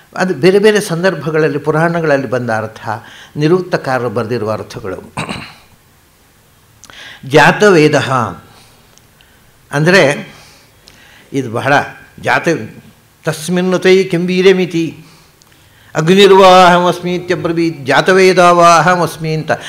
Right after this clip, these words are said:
ಅಗ್ನಿಯನ್ನು ಭಗವಂತ ಕೇಳಿದಾಗ, ಯಕ್ಷ ಪ್ರಶ್ನೆ ಅದು ಉಪನಿಷತ್ತಿನ, ಆ, ತಲವಕಾರದಲ್ಲಿ, "ಏನಪ್ಪ, ಏನು ತಾಕತ್ತಿದೆ ನಿನಗೆ?" ಅಂತ ಅಗ್ನಿ ಹತ್ರ ಕೇಳಿದಾಗ ಆ ಯಕ್ಷ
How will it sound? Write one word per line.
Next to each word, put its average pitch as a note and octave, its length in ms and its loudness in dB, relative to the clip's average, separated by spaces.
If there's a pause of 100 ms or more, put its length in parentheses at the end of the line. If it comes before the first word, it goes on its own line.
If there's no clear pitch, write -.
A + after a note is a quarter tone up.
(160)
ಅಗ್ನಿಯನ್ನು D#3+ 840 0
ಭಗವಂತ F3 440 0
ಕೇಳಿದಾಗ, D#3 600 -2 (500)
ಯಕ್ಷ C#3+ 280 -4
ಪ್ರಶ್ನೆ D3 680 -6
ಅದು A2+ 380 -10
ಉಪನಿಷತ್ತಿನ, D3 680 -10 (840)
ಆ, F#2+ 200 -6 (420)
ತಲವಕಾರದಲ್ಲಿ, C3 920 -2
"ಏನಪ್ಪ, F#3+ 400 -2 (760)
ಏನು E3+ 580 -2
ತಾಕತ್ತಿದೆ D3+ 600 0
ನಿನಗೆ?" C3 340 -4
ಅಂತ C#3 200 -6
ಅಗ್ನಿ B2+ 300 -6
ಹತ್ರ A#2+ 200 -10
ಕೇಳಿದಾಗ A2 520 -8 (260)
ಆ A#2 80 -4
ಯಕ್ಷ C3 440 -8